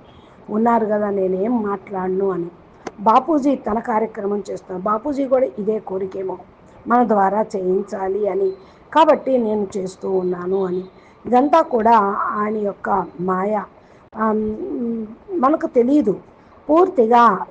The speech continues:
ఏ విధంగా మాట్లాడతాము అనేది. రానే, ఉండేవాళ్ళే అలాగే ఉండిపోతూ ఉంటూ ఉంటారు.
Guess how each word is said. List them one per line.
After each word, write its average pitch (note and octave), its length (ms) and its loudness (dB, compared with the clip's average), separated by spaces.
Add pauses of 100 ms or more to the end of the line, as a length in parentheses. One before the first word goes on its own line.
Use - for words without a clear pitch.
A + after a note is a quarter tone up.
ఏ A3 200 2
విధంగా G#3+ 480 0
మాట్లాడతాము F#3 920 -4
అనేది. F3+ 280 -4 (580)
రానే, A3+ 400 4 (440)
ఉండేవాళ్ళే A3+ 800 4 (180)
అలాగే G3+ 320 -2
ఉండిపోతూ F#3+ 680 -4
ఉంటూ F3+ 380 -4
ఉంటారు. F#3 440 -8